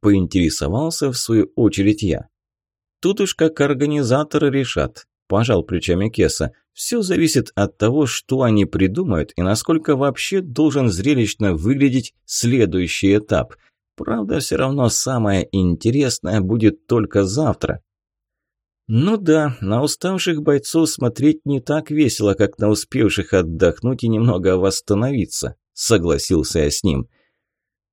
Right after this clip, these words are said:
Нам пришлось прождать лишь десять минут, как последний бой для нашей группы закончился победой нашего одноклубника.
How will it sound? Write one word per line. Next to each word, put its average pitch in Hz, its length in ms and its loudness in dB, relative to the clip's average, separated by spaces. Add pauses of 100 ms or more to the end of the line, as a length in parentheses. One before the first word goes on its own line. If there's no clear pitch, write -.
(120)
Нам 214 220 2
пришлось - 420 -2
прождать 120 480 0
лишь 98 260 4
десять 90 520 0
минут, 107 400 0 (200)
как 117 260 0
последний 160 600 -2
бой 151 260 2
для 117 220 0
нашей 92 420 -2
группы 131 480 0
закончился 110 800 0
победой 123 760 0
нашего 87 580 0
одноклубника. 90 880 -2